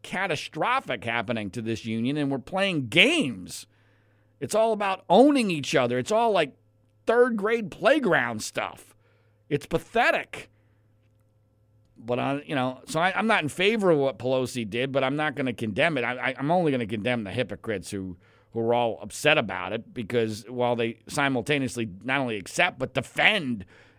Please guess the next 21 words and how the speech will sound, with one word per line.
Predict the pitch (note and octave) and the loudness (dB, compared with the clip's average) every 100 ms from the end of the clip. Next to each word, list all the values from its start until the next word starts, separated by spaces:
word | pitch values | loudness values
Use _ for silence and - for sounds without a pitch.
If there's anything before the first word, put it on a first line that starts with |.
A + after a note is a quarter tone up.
| _ | _
everything | D3+ D#3 D#3 D3 C#3+ | -2 0 0 2 2
else | F3 D3 - | 2 0 -2
Donald | - D3+ D3 | 0 0 0
Trump | B2+ F#3+ C#3 | 0 -2 0
does | C#3 C3 | 0 2
on | C3 | 0
a | A#2+ | -2
daily | F#2+ D3+ D#3+ C#3 | 0 0 0 -4
basis | G#2+ E3+ F#3+ C3 A2+ | 0 0 0 -4 -6
that's | B2+ - | -10 -10
way | G2 D3+ E3 | -2 2 2
worse | C3+ A#2+ E3+ D3+ - | 2 2 4 2 0
than | B2 A#2+ | -2 2
ripping | D#3 C3+ C#3 | 0 0 -2
up | D3+ C#3 | -2 -4
a | B2 _ _ _ _ | -10 _ _ _ _
couple | D#3 C#3+ | -4 -2
of | C3+ | -4
pieces | - E3 C#3+ A#2+ | -4 -4 -6 -6
of | B2+ | -8
paper | - F3+ A3+ A2+ A2+ | -2 0 0 -4 -4